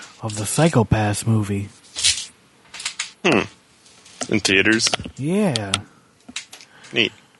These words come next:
Speaker 1: And the one that I was, it actually is here in Charlotte. And,
Speaker 2: Well,
Speaker 1: uh,
Speaker 2: if it's in your city, you gotta go.
Speaker 1: Yeah, I'm
Speaker 2: Charlotte's
Speaker 1: wondering
Speaker 2: pretty
Speaker 1: if it's,
Speaker 2: big, but
Speaker 1: I'm wondering if it's worthwhile going,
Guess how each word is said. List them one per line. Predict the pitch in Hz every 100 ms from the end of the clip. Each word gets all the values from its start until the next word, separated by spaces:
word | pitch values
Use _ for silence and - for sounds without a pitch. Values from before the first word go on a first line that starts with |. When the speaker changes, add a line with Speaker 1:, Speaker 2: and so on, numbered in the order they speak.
| -
Speaker 1:
And | 123 123
the |
one | 131 170
that | 160
I | 147 214
was, | 165 131
it |
actually | 127 147 180 -
is | 123 -
here | 170
in | 160
Charlotte. | 110 - 165 147 104 110 - _ _ _ _ - - - - _ -
And, | 117 110 107
Speaker 2:
Well, | 87 82
Speaker 1:
uh, |
Speaker 2:
if | 98
it's | -
in | 104
your | 87
city, | - 123 98 87
you | -
gotta | 85 -
go. | - - - - - - -
Speaker 1:
Yeah, | 370 349
I'm |
Speaker 2:
Charlotte's | 175 107 285
Speaker 1:
wondering | 277
Speaker 2:
pretty | 220 - -
Speaker 1:
if |
it's, | -
Speaker 2:
big, | -
but | -
Speaker 1:
I'm | 147
wondering | 180 214 180
if | 127
it's | 110
worthwhile | 123 131 120 123 117
going, | 117 120 110 101